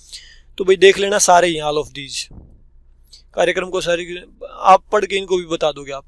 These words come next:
ठीक है। इस question को भी ज्यादा वो मत मानो, Common sense का question है, आपकी internal reasoning का question है। चलो इसके बाद, which of the following element describe leadership? Influence people, attaining of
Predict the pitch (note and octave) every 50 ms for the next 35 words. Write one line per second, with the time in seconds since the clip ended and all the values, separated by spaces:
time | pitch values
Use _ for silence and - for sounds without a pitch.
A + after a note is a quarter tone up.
0 | _ - - G3 - F#3 F3+ - - F3 E3 - F#3 - F3+ F3+ E3+ F3 D#3 D#3+
1 | D#3+ D#3+ E3 D#3+ D#3+ D#3+ D#3+ D#3 D#3+ D#3+ D#3+ E3+ F#3+ G#3+ - - _ _ _ _
2 | _ - F#3+ F#3+ G3 G3 F#3+ - F3 E3 D3+ - E3 D#3 - E3 D3+ - F3+ F3+
3 | F3 F#3+ G#3 A3+ - - - - - - _ - E3+ D#3+ D#3+ _ - - G3+ G3+
4 | F#3 F#3 - F#3 G3 G3 G#3 G3 E3+ F3+ F3+ E3 G3 G3+ G#3 G3 E3+ D3+ - -
5 | C3+ - - C#3 C3 B2+ B2 - _ _ _ - - - - _ _ - - F3+
6 | F#3 G3 - - G3+ F#3+ F#3 F#3 F3+ F#3 F3+ - _ _ _ _ - - - -
7 | _ _ - C#3+ A#3 - - - A3 G3+ - - F#3 F#3+ F#3 - F#3+ F#3 F#3+ G3+
8 | G#3+ A#3 - F#3 F3 F3 E3+ F3 F#3 F3 D#3 E3+ - - - - F#3 F3+ E3 D#3+
9 | D3+ C#3 D3 - - D3+ - _ - E3 E3 D#3+ E3+ E3+ F3 F#3 F#3 F3+ - -
10 | F#3 F3 - G3 G3 G3 - - - - E3+ E3 E3+ F3+ F#3 F#3 F#3+ - _ _
11 | - F3 E3 -